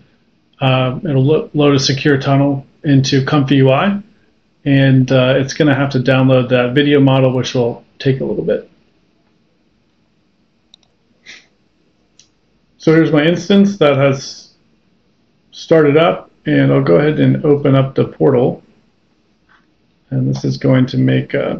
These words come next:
secure tunnels to all the different services that are running,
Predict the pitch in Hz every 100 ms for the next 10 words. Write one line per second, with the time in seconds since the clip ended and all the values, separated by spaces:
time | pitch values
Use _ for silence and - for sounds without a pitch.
0 | - - 143 131 143 135 135 139 139 139
1 | - 139 135 131 127 131 131 - 180 165
2 | 165 160 139 135 131 131 139 143 147 139